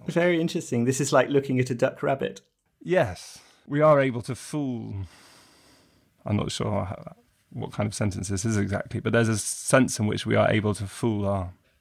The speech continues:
Speaker 2: senses, even if you think, "Here is this." You get down to biochemistry of,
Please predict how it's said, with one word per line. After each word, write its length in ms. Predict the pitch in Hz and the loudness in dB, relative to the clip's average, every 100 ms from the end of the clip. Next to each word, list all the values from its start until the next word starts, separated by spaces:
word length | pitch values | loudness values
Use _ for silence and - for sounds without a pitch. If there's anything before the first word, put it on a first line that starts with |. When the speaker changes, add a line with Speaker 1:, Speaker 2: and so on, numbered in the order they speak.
| _ | _
Speaker 2:
senses, 520 | - 110 - - 110 107 | -8 -4 -4 -4 -4 -2
even 160 | 104 | -2
if 140 | 98 107 | -2 -2
you 60 | |
think, 320 | - 110 - - 117 | 0 0 -2 -6 2
"Here 180 | 113 | 4
is 120 | 104 90 | 4 0
this." 260 | 98 - - - - _ - | -4 -6 -14 -20 -20 _ -8
You 140 | 113 | -6
get 240 | 107 - 123 | -2 0 4
down 200 | 123 107 | 4 2
to 80 | 101 | 2
biochemistry 760 | 113 104 - 110 101 - 98 | 2 2 0 0 0 0 -2
of, 260 | 92 - | -2 -8